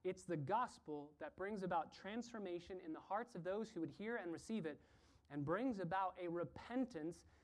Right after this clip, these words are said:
that is clear, is defined, and is obvious for the world to see. There's a word that gets thrown around a lot. It's kind of a buzzword today in evangelicalism, and it's revival, right?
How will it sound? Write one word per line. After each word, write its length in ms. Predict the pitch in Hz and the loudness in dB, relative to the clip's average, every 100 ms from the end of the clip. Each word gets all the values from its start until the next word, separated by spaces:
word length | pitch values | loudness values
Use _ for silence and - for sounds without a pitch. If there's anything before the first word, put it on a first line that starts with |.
| _ | _
that 140 | 185 180 | 0 2
is 160 | - - - | 0 -6 -4
clear, 400 | 214 226 247 254 | 0 2 2 2
is 140 | 196 151 | -2 -2
defined, 760 | 147 160 - 190 202 226 247 233 | -2 -4 0 0 0 0 -2 -2
and 80 | 175 | -4
is 140 | 165 147 202 | -4 -2 4
obvious 500 | 233 208 165 139 - | 4 6 4 2 0
for 100 | 165 | 0
the 60 | 151 | 2
world 260 | 156 147 | 2 0
to 80 | 139 | -4
see. 220 | - 135 107 - _ _ _ _ _ _ _ _ _ _ _ _ _ _ _ _ - _ _ _ - - | -6 -8 -10 -18 _ _ _ _ _ _ _ _ _ _ _ _ _ _ _ _ -20 _ _ _ -12 -4
There's 140 | 180 | 2
a 40 | |
word 440 | 160 170 202 190 165 | 4 6 6 4 2
that 100 | 170 | -2
gets 180 | 170 - | -4 -2
thrown 300 | 175 180 180 | 2 2 4
around 300 | 175 175 160 | 2 2 2
a 60 | |
lot. 400 | 151 165 170 131 - _ _ _ - 139 | 2 4 4 2 -4 _ _ _ -18 -16
It's 140 | 135 - | -16 -4
kind 120 | 220 | 0
of 60 | 196 | 4
a 40 | |
buzzword 760 | 143 147 185 175 165 165 156 135 | 4 4 4 4 4 4 2 0
today 440 | 156 165 165 156 | -2 -2 0 -2
in 80 | 160 | -2
evangelicalism, 960 | 170 160 156 139 143 147 139 135 120 123 | -2 0 0 0 0 -2 -4 -8 -8 -8
and 80 | 147 | -6
it's 120 | 143 160 | -6 -4
revival, 720 | 151 139 135 165 160 131 113 | -2 0 4 4 2 -2 -8
right? 200 | 127 139 | -12 -16